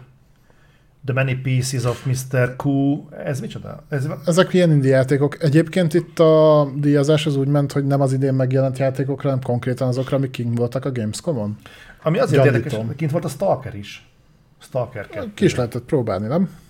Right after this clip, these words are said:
Speaker 1: Igen, úgyhogy én nem értem pontosan, hogy ez mi, de akkor menjünk tovább. Ö,
Speaker 2: Jó.
Speaker 1: legjobb audio.
Speaker 2: Mondjuk ennek meg ellentmond, hogy a legjobb audiót meg a Zelda vitte el.
Speaker 1: Igen, a Tears of the Kingdom,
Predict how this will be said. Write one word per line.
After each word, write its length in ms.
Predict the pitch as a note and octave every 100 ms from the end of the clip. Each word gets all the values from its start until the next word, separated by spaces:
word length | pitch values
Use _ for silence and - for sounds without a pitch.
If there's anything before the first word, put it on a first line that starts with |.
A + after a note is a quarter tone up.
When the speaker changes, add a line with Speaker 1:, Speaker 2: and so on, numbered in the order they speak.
| -
Speaker 1:
Igen, 300 | C#3+ A2+ A#2
úgyhogy 220 | C#3+ C3
én 80 | D#3
nem 120 | F#3
értem 280 | A3 C3 C3+
pontosan, 300 | B2+ B2 C3+
hogy 100 | C3
ez 60 | B2+
mi, 120 | F3
de 100 | F#3
akkor 260 | F3+ F#3+ F#3+
menjünk 280 | A3 D3
tovább. 360 | C3 C3+ A#2+ G#2+ - - - -
Ö, 200 | C#3 C#3 C#3 -
Speaker 2:
Jó. 240 | B2+ A2 A2 -
Speaker 1:
legjobb 400 | E3+ A3 G3+ G#3
audio. 520 | G#3 C#3 A2 A2+ G#2
Speaker 2:
Mondjuk 260 | D3+ D3 D3+
ennek 220 | D#3+ D3+
meg 140 | D#3 D3+
ellentmond, 480 | C3 B2+ A#2 B2+
hogy 100 | B2+
a 60 | B2+
legjobb 320 | C3 C3 C3
audiót 420 | C3 C3 C3 B2+
meg 120 | C3 B2
a 40 |
Zelda 400 | A#2 A#2+ G#2+ A2
vitte 360 | A2 - - A2
el. 320 | A2+ B2 C3 - - _
Speaker 1:
Igen, 200 | C#3 A#2+
a 20 |
Tears 240 | A#2 C3+ A#2+
of 80 |
the 120 | A2+ C3
Kingdom, 480 | C3 D3 F3 G3